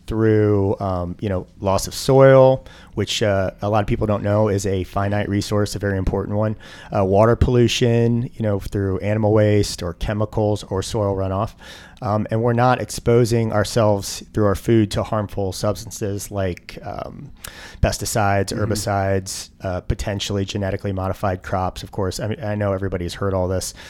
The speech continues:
Speaker 1: Um, and then also, and this is one I don't think a lot of people hear about, is how important it is, uh, to diversify what we grow. And,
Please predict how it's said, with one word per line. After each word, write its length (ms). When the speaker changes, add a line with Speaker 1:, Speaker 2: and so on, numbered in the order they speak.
Speaker 1:
Um, 500
and 120
then 100
also, 520
and 180
this 140
is 80
one 160
I 80
don't 180
think 140
a 40
lot 120
of 40
people 140
hear 120
about, 340
is 220
how 240
important 380
it 80
is, 400
uh, 320
to 160
diversify 960
what 180
we 100
grow. 380
And, 340